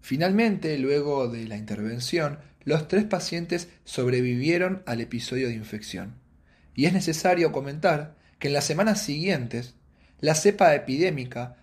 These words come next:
afectó a otros cuatro pacientes de la institución. El brote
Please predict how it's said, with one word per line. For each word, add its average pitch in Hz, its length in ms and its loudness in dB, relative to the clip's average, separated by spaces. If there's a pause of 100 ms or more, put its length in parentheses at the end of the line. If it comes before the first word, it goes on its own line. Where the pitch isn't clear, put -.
(100)
afectó 156 720 0
a 139 100 2
otros 156 400 -2
cuatro 185 520 2
pacientes 156 600 -2
de 135 80 -4
la 123 80 -2
institución. 123 840 -2 (1700)
El 120 140 0
brote 147 640 2